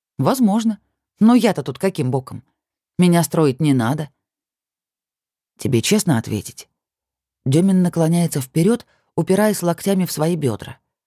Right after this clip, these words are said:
Весь такой серьезный и правдивый, а я вся такая глупая и доверчивая. «Можешь наврать, я все равно не смогу доказать обратное»,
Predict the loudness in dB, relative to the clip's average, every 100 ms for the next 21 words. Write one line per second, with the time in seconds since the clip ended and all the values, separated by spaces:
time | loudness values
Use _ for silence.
0 | _ _ _ _ -2 -2 -2 -2 -2 0
1 | -2 0 0 2 0 -2 0 -2 2 0
2 | 0 -4 _ _ _ 0 2 2 -2 0
3 | 0 0 2 0 2 -2 0 -2 -2 -2
4 | -6 -10 -12 -14 _ _ _ _ _ _
5 | _ _ _ _ _ _ -2 0 0 0
6 | 0 0 -2 -10 _ _ _ -2 0 0
7 | 0 0 -2 -4 -4 -2 -2 0 0 -2
8 | -4 -4 -6 -10 -10